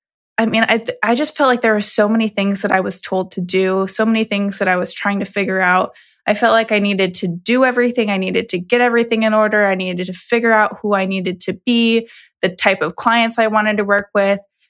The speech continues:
Um, and I put so much pressure on myself. I felt all of that. Like, I felt like I had to get it all ready in the first month of business. Or even,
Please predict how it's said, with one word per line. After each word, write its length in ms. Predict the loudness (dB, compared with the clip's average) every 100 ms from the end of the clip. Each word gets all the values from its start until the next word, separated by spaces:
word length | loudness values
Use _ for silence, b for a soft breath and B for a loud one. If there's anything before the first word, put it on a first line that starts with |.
| _ 2
Um, 540 | 4 2 0 -6 -10 -4
and 100 | 0
I 80 | 0
put 220 | 0 -4
so 240 | -2 0 2
much 240 | 0 0
pressure 260 | -2 0 0
on 100 | 0
myself. 380 | 0 0 0 0
I 100 | -4
felt 280 | 2 0 2
all 180 | 2 2
of 120 | 2
that. 260 | 2 2 2
Like, 220 | 0 0 B B
I 60 | -2
felt 160 | 0 2
like 100 | 2
I 40 |
had 120 | 0
to 60 | 2
get 140 | 2
it 60 | 4
all 260 | 4 2
ready 300 | 2 2 4
in 240 | 2 2 0
the 40 |
first 380 | 0 -2 -2 -4
month 260 | -4 -4 -6
of 140 | -4
business. 560 | -4 -4 -6 -8 -8 -10 _ _ _ _ _ 0
Or 180 | 2 2
even, 600 | 2 2 2 2 -2 -4